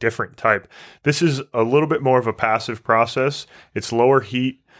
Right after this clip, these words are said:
Some people call them geothermal heat pumps, but basically it's just a moderator for the temperature in our homes. It's using the moderate temperatures beneath the ground, relatively shallow beneath the ground,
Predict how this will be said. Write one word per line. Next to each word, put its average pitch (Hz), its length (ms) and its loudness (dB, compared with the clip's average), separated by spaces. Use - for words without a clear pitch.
Some 127 220 -4
people 120 220 -4
call 117 200 2
them 104 160 0
geothermal 104 480 -2
heat - 260 -4
pumps, 131 280 0
but 120 240 -4
basically 165 640 2
it's 120 200 -4
just - 400 -2
a 113 80 0
moderator 98 840 2
for 104 240 -2
the 92 80 -12
temperature 110 460 -4
in 98 60 -2
our 95 120 -2
homes. 92 260 -2
It's 107 200 -10
using 143 520 0
the 101 220 -4
moderate 113 480 2
temperatures 110 640 -4
beneath 104 400 -6
the 113 80 -8
ground, 98 540 -4
relatively 104 400 0
shallow 107 420 2
beneath 98 320 -4
the 101 80 -6
ground, 95 320 0